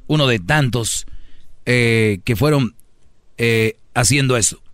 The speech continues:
Lo más chistoso, y digo chistoso porque, pues, fue chistoso,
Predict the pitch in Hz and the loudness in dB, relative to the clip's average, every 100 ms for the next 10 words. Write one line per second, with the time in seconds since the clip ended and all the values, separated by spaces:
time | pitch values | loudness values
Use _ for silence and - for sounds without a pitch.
0 | - - - 143 170 165 147 - 104 - | -20 -10 -2 0 2 2 0 0 0 -2
1 | - 151 247 185 127 - 175 123 143 - | -2 -2 0 0 0 2 2 2 0 -2
2 | 123 98 120 107 101 92 80 - - - | -2 -2 -4 -2 -4 -6 -8 -12 -14 -14
3 | - - 85 95 131 139 - 101 135 104 | -16 -10 -6 -4 0 0 0 0 0 -2